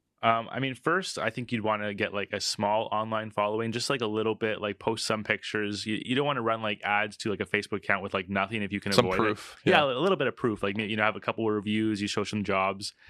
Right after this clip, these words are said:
Speaker 1: Um, and then you could start advertising. Not that you can't advertise right away, like, you'll still get leads, um, but people are getting way more diligent with, like, reputation checking. So,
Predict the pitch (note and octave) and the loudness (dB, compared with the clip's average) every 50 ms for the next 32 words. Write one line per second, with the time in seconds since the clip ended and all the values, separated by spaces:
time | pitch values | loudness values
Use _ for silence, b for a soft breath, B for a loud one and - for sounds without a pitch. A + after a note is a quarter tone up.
0 | B B B B B B B G#2 G#2+ G#2+ A2 A2+ B2 C3 D3 E3 E3+ F3+ - C#3+ | B B B B B B B 4 4 4 4 2 0 0 0 0 0 -2 -2 -4
1 | - - C3 G2+ F#2 G#2 G#2 G#2+ F#2+ G#2 G2 F#2 F#2 F2+ F#2 F#2 F#2 B B B | -2 0 0 2 2 0 0 -2 -2 -2 -2 -2 -2 -4 -6 -8 -8 B B B
2 | B B _ A#2+ C3 C#3+ - G#3+ G3 E3+ C#3+ - - B2+ A#2+ A#2+ - G#2+ A2 A2 | B B _ 2 2 2 2 0 -2 -2 -4 -2 0 0 0 0 0 -2 -2 -2
3 | G#2+ A2 - A2 G#2 G2+ F#2 G2 G2 F#2+ F#2 F#2 F#2 G#2 A#2+ A#2 A2 - - A2+ | -2 0 0 0 0 0 0 -2 -2 -2 0 0 0 0 0 -2 -2 -2 -4 -4
4 | - - - D3 C#3+ C3 F#2+ G2 A2 A2+ A2 G#2+ G2+ G2+ - - - _ _ _ | -2 -2 -2 0 0 -2 -2 -2 -4 -2 -2 -4 -4 -8 -12 -14 -18 _ _ _
5 | _ _ _ _ _ _ _ _ - - - - A2+ A2 G#2+ A2 G#2+ A2+ G#2 - | _ _ _ _ _ _ _ _ -18 -14 0 2 2 2 4 2 0 -2 -2 -2
6 | D3 C#3+ F3 E3+ D#3 B2 B2+ B2 A2+ A2+ G#2+ G#2+ G#2+ A2 A2 A2 G#2+ G#2 G2+ F#2 | -4 -2 0 0 0 0 0 -2 -2 -2 0 0 0 -2 -2 -2 0 0 0 -2
7 | G2+ G2+ G2+ G2+ F#2+ G2 G2 F#2+ - - - - G#2+ G#2+ G2+ G2+ F#2+ - - - | -2 -2 -2 -2 -2 -4 -6 -6 -8 -14 -10 -4 -2 -2 -2 -2 -4 -8 -16 -20
8 | _ _ - A2 G#2 - G2 G#2 G#2+ G#2 - - G2+ - - G2+ G2+ - - G#2 | _ _ -4 -4 -4 -2 -2 -2 -2 -2 -2 -6 -4 -2 -2 -2 -2 -2 -4 -4
9 | F2+ - F#2 F2 - - - F2 F2+ - - - G2 F#2+ F#2+ F#2+ | -2 0 -2 -2 -2 -6 -10 -12 -12 -12 -6 -4 -2 -2 -2 -4